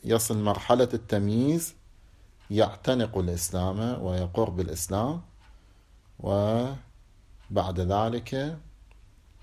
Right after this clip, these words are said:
ينكر الإسلام، يخرج من الدين الإسلام، يكفر ويعتنق مثل اليهودية أو المسيحية، هذا كافر فطري، وهذا ذكره له أحكام خاصة تجي في محلها إن شاء الله.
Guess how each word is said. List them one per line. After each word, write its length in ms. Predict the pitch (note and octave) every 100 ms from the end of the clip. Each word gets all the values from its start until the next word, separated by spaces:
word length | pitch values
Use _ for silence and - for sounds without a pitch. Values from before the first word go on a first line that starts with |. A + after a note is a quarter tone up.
| - -
ينكر 560 | F#2+ G2+ C3 A2+ - F#2
الإسلام، 540 | F2 E2 - E2 E2 E2+
يخرج 480 | F#2+ A2 - B2 G#2+
من 140 | F#2
الدين 360 | F2 F2 A2+ B2
الإسلام، 420 | F2 - D#2 F#2
يكفر 440 | A2+ - - - - - - -
ويعتنق 840 | - F3 E3+ E3 C3+ - A2+ A2+ A2
مثل 200 | F#2 F#2
اليهودية 720 | F2 F#2 F2+ F2 G#2+ A#2+ F#2
أو 260 | A2 B2 C#3+ - - - - -
المسيحية، 560 | F#2 F2 F2+ E2+ D#2+ F2+
هذا 380 | D3 D#3 D3+ E3+ - - - - - - - - - -
كافر 640 | B2 C3 A#2+ D3 D#3+ F3 - - - - - - - - - - -
فطري، 440 | - A#2+ A2 C2+ - - - - - - -
وهذا 260 | - F3+ G3
ذكره 380 | F3+ - A#2
له 120 | F#2 E2
أحكام 380 | - - E2
خاصة 360 | - F2 - F3+
تجي 380 | F3 G#2 A2+ D3+
في 200 | - F#2
محلها 420 | F2 F#2+ G#2+ C#3+
إن 60 | E2+
شاء 280 | - B1
الله. 180 | D2+ D2+